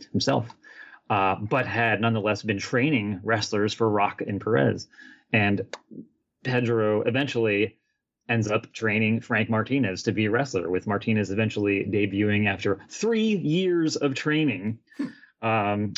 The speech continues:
Speaker 1: and Martinez says it was, I think, six months to a year before Pedro even had him step foot inside a wrestling ring. It was all amateur mat work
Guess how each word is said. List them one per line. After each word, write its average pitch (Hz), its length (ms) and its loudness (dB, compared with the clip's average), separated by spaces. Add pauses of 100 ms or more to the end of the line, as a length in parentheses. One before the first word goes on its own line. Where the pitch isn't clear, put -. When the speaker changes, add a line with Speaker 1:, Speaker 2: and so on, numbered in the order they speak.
Speaker 1:
and 131 100 0
Martinez 123 420 0
says 120 200 0
it 117 80 0
was, 110 240 0
I - 920 -16
think, 139 180 -6
six - 300 -2
months 156 300 0
to 151 140 2
a 120 40 4
year 117 540 2 (100)
before 120 260 0
Pedro 117 600 0 (400)
even 127 160 2
had 110 140 0
him 113 120 4
step - 260 -2
foot 117 280 -2 (100)
inside 110 720 2
a 117 80 2
wrestling 104 360 0
ring. 98 180 -6
It 101 60 -2
was 110 100 2 (100)
all 127 680 0
amateur 113 420 0
mat 98 260 0
work 98 360 -6